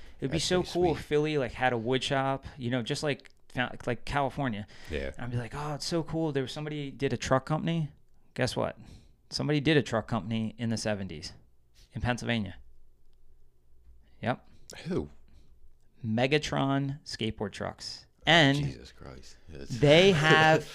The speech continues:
Speaker 1: the copyright to the name because they were around before Transformers.
Speaker 2: Oh,
Speaker 1: Transformers
Speaker 2: wow.
Speaker 1: didn't come out till nineteen eighty-four.
Speaker 2: Oh, wow.
Speaker 1: Megatron trucks.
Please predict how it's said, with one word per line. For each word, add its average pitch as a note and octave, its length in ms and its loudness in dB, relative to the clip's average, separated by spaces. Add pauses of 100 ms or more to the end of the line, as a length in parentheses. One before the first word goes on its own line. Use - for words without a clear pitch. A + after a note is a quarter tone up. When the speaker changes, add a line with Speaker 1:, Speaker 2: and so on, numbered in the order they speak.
(400)
Speaker 1:
the C#3 520 4
copyright A2 640 0
to B2+ 100 0
the B2 120 4
name D3 300 2
because B2+ 500 0
they B2+ 160 4
were D3 140 4
around C#3+ 260 2
before C#3 360 0
Transformers. D3 800 -2 (200)
Speaker 2:
Oh, G2+ 260 0
Speaker 1:
Transformers F3+ 520 4
Speaker 2:
wow. B2+ 60 -2
Speaker 1:
didn't C#3+ 140 6
come C#3+ 100 4
out D#3 160 4
till D#3+ 80 -2
nineteen E3 320 0
eighty-four. F#3 560 2 (120)
Speaker 2:
Oh, E2 160 -6
wow. B1+ 420 -8 (360)
Speaker 1:
Megatron D3+ 640 2
trucks. - 480 -2